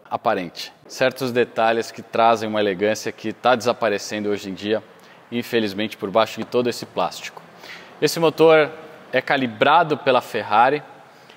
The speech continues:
e a gente tá falando de um motor que roda a um bar de pressão, com uma mistura bem rica e um ponto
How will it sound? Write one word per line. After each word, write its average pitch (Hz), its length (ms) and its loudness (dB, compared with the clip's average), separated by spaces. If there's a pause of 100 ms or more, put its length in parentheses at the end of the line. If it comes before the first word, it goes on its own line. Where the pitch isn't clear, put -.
(120)
e 139 140 2
a 131 80 4
gente 123 220 -6
tá 127 120 2
falando 127 300 -2
de 120 80 -4
um 123 40 0
motor 120 360 0
que 123 140 -6
roda 110 600 2
a 107 140 -2
um 151 180 0
bar 131 240 6
de 123 120 -10
pressão, 139 540 -2 (520)
com 151 100 0
uma 151 80 6
mistura 127 360 2
bem 139 260 2
rica 131 460 -2 (360)
e 127 100 -4
um 127 120 0
ponto 120 720 0